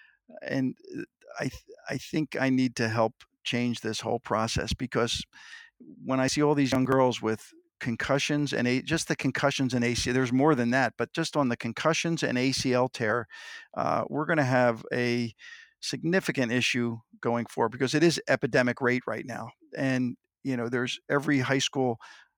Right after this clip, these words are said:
girls soccer team has at any given time three or four kids with A C L tears. It's, it's unbelievable. And, and this is,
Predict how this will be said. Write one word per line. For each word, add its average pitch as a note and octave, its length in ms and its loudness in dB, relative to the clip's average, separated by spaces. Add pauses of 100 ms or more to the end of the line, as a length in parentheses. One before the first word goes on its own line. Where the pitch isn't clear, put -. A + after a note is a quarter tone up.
(120)
girls B2 260 2
soccer C#3 340 0
team A#2+ 260 -4
has A#2 380 -4
at D3 100 0
any C#3+ 140 2
given C3+ 240 0
time D3+ 260 0
three B2+ 220 -2
or B2+ 80 2
four B2+ 320 -2 (360)
kids C3 220 -2
with C3 160 2
A B2+ 120 2
C C3 180 0
L F3 140 2
tears. - 440 -4
It's, - 380 -6
it's - 420 -2
unbelievable. C3+ 680 2
And, A#2 180 0
and B2+ 160 2
this C#3+ 160 2
is, D3 200 2